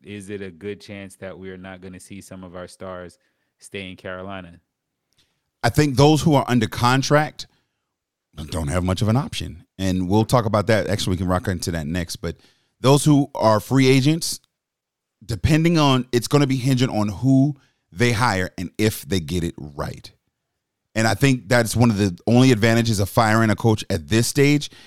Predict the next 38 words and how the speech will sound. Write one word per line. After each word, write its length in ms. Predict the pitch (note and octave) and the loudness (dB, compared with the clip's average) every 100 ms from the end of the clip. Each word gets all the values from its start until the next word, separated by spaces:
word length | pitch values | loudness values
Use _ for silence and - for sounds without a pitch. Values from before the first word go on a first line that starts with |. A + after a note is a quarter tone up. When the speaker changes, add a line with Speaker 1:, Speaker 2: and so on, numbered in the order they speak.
| - - | -12 -2
Speaker 2:
It 100 | A#2+ | 0
gives 240 | A#2+ G#2+ | 2 2
you 100 | A2+ | 2
not 200 | A2+ A#2 | 4 4
only 240 | A#2+ A#2 A2 | 4 2 0
first 400 | - A2+ G#2+ - | 0 0 0 0
pickings, 400 | D3+ D#3 D#3+ - - - - | 0 2 0 -2 -16 -20 -2
but 160 | C3 A#2+ | 0 4
it 200 | B2+ - | 2 4
on, 320 | C3 C3 B2 - | 4 4 4 2
um, 540 | A#2 A2+ G#2+ G2+ G#2+ _ - | 2 4 2 0 -6 _ -4
on, 200 | A#2+ A#2 - - - | -2 -2 -6 -20 -6
uh, 360 | A#2+ G#2+ F#2+ F#2 | 0 0 2 0
Fox 440 | - E3 - - - _ - G#2 | 0 0 0 -8 -12 _ -20 -14
Sports 460 | - - D3+ C#3+ - B2+ A#2+ - | -10 -2 2 2 0 -4 -6 -2
Radio 340 | B2+ B2+ A#2 | 2 4 4
or 180 | A2 F#2 | 4 2
Fox, 480 | - - C3+ - - - | 2 -2 -2 -8 -10 -6
one 120 | F#3+ | 0
of 60 | A#3 | 0
the 60 | |
Fox 240 | - B2 - | 2 0 2
programs, 480 | - F#2+ F#2 E2+ - - - _ | 0 2 2 -2 -8 -20 -20 _
uh, 200 | - F#2 | -4 -2
Coach 260 | F2+ C3+ C3 | 0 0 2
Sean 320 | - C3+ A#2 | 2 2 2
Payton 280 | D3 E3+ D#3+ | 2 2 2
was 120 | A2+ | 0
talking 240 | C3 A2+ | 0 0
about 200 | A2+ G2 | 2 0
how 200 | G2 A#2 | 2 2
attractive 520 | - - C3 B2 - G#2+ | 2 0 2 2 2 0
of 140 | F#2+ | 0
a 40 | |
job 280 | F2 A2 G2+ | 2 2 2
it 80 | G2 | 4
is, 240 | C#3+ G2+ - - - - | 2 2 -4 -20 -20 -4
because 440 | B2+ C#3 A#2+ - | 0 0 0 -4